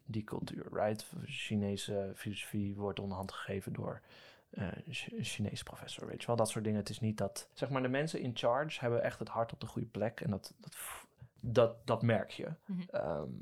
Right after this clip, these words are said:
Speaker 1: dus daarom heb ik die gekozen en ik heb toen de master, doe ik nu Modern European Philosophy, omdat ik dus, ehm, toch
Speaker 2: Omdat je een horror voor femine-, fenomenologie bent.
Speaker 1: Nee, voor
Speaker 2: Fenomene-,
Speaker 1: cultuurfilosofie.
Speaker 2: fenomenologie.
Speaker 1: Voor, voor cultuur, voor cultuurfilosofie. En dan is het toch handig om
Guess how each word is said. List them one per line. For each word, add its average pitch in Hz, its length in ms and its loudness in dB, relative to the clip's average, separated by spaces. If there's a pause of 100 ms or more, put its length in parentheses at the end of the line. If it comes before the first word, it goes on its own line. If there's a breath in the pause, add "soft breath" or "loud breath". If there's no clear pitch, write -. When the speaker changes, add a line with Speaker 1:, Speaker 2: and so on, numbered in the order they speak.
(240)
Speaker 1:
dus 117 200 -6
daarom 143 220 12
heb 131 100 4
ik 113 60 -2
die 151 80 4
gekozen 160 480 4
en 120 100 6
ik 123 80 2
heb 117 140 -2
toen 127 240 2
de 104 180 2
master, 120 640 0
doe 110 160 2
ik 107 60 -4
nu 104 160 2
Modern 101 340 4
European 151 420 4
Philosophy, 143 460 0
omdat 104 360 4
ik 101 120 -4
dus, 95 320 -2 (640 loud breath)
ehm, 95 500 -2 (280)
toch - 480 -2 (180)
Speaker 2:
Omdat 185 300 -6
je 226 80 -6
een 208 120 0
horror 185 400 0
voor 196 100 -12
femine-, 196 540 -2
fenomenologie 175 680 -2
bent. 139 380 -8 (800 loud breath)
Speaker 1:
Nee, 156 240 10
voor - 240 2
Speaker 2:
Fenomene-, 185 260 6
Speaker 1:
cultuurfilosofie. 170 440 2
Speaker 2:
fenomenologie. 156 680 2
Speaker 1:
Voor, - 120 0
voor - 260 -2
cultuur, 120 460 4
voor - 400 -2
cultuurfilosofie. - 1300 0
En 117 120 2
dan 113 140 4
is 117 100 0
het 113 120 -4
toch 117 200 -8
handig 117 340 2
om 107 300 0